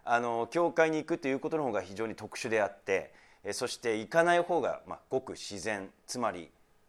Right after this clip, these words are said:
いろいろ着るもの、食べるもの、こう、何すべきか、ああすべきかということをもう考えるのはと-、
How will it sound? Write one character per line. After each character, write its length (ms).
い 160
ろ 140
い 20
ろ 100
着 240
る 180
も 160
の、 200
食 140
べ 140
る 120
も 160
の、 200
こ 180
う、 40
何 260
す 140
べ 120
き 100
か、 200
あ 40
あ 20
す 140
べ 80
き 100
か 160
と 120
い 20
う 20
こ 100
と 100
を 40
も 100
う 20
考 180
え 40
る 40
の 80
は 60
と-、 160